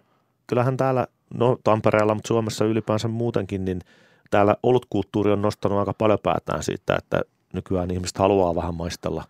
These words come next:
erilaisia oluita, erityyppisiä oluita kuin aikaisemmin. On paljon kaikkia tapahtumia, muun muassa tällä viikolla Tampereellakin on jälleen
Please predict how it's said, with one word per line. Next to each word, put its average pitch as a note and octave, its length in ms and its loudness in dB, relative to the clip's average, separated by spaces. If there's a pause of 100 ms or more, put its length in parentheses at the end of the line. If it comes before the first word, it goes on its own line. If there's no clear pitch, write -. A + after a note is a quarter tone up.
(200)
erilaisia G2 680 4
oluita, F#2 440 0
erityyppisiä F#2 680 -4
oluita F2 320 -4
kuin F2 200 -8
aikaisemmin. F2 520 -6 (400)
On A2 100 4
paljon A2 240 6
kaikkia G2+ 360 4
tapahtumia, G#2 600 2
muun G2 140 -2
muassa F#2+ 200 -4
tällä G2 240 2
viikolla F#2 300 0
Tampereellakin F#2 600 -4
on F2+ 100 -4
jälleen F2 340 -4